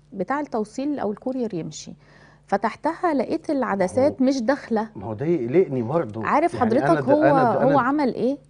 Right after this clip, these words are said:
Speaker 1: هو
Speaker 2: اتفضلي.
Speaker 1: في الآخر قال لي: "أنا ممكن أغيرها لك، بس تدفعي الشحن دبل."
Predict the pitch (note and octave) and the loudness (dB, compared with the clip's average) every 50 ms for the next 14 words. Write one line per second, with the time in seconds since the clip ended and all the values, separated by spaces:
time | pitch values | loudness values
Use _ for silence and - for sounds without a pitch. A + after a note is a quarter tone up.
0 | - F#3 G#3+ A#3+ B3 B3 B3 A#3+ - - A3 - G#3+ G3 - - A3 - - C4 | -6 -2 -2 0 2 2 2 2 2 -2 -2 -2 -4 -2 0 -2 -2 0 0 0
1 | C#4+ C#4+ B3+ A3 G3 A3+ A3 B3+ D#4 D4+ - D4 C4 A3+ A3+ G#3 G#3 G3 G#3 G#3 | 0 2 0 0 0 2 2 0 0 0 -2 -2 -2 0 0 0 0 0 -2 -2
2 | A#3+ C#4+ E4 G4 F#4 - - - - G3 G3 - - A3 A3 A3+ A3 - - D4+ | -2 0 0 -2 -2 -6 -10 -8 -6 -6 -6 -6 -6 -4 -2 -2 -2 -2 -2 -2
3 | D#4+ C#4+ - - D4 C#4 - - B3+ G3 G3 F#3 - - F3 | -2 -2 -4 -6 -6 -6 -4 -4 0 0 0 0 -2 -4 -12